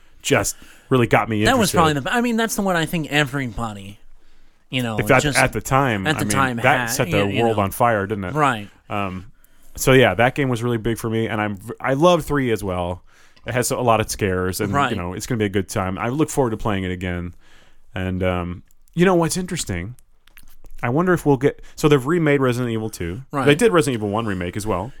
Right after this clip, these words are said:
Speaker 2: Yeah.
Speaker 1: Um, now we've, we're having three.
Speaker 2: Mm-hmm.
Speaker 1: Will they remake four?
Speaker 2: Oh, man.
Speaker 1: Or is it considered too modern?
Speaker 2: I don't know. I mean, I really don't.
Speaker 1: Two thousand five, I think, is when it came out, roughly.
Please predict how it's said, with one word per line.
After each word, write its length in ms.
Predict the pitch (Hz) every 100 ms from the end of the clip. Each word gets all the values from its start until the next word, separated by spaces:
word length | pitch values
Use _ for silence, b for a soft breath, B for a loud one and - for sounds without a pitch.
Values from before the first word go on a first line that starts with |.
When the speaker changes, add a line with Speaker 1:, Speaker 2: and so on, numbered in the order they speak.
| -
Speaker 2:
Yeah. 320 | 160 123 156 - -
Speaker 1:
Um, 360 | 104 92 92 - - - - - - - -
now 220 | 123 120
we've, 180 | 123 113
we're 180 | 127
having 220 | 120 113 123
three. 340 | 117 95 104
Speaker 2:
Mm-hmm. 240 | 151 127
Speaker 1:
Will 160 | 123 160
they 140 | 170 202
remake 440 | 190 190 165 160
four? 380 | - 139 90 - _ - _ -
Speaker 2:
Oh, 460 | 123 - - - -
man. 100 | -
Speaker 1:
Or 140 | 160 165
is 220 | 175 156
it 100 | 175
considered 380 | 185 180 160 151
too 140 | 165
modern? 440 | 143 131 98 90 - - - - - B B B B -
Speaker 2:
I 40 |
don't 220 | 208 240 196
know. 420 | 220 220 113 -
I 80 | 160
mean, 160 | 196 214
I 60 |
really 300 | 208 208 208
don't. 440 | 160 156 185 101 101
Speaker 1:
Two 120 | 175
thousand 240 | 170 156 151
five, 300 | 156 160 160
I 60 |
think, 180 | 160 170
is 80 | 160
when 80 | 156
it 80 | 143
came 160 | 156
out, 220 | 151 156
roughly. 440 | 127 139 - 160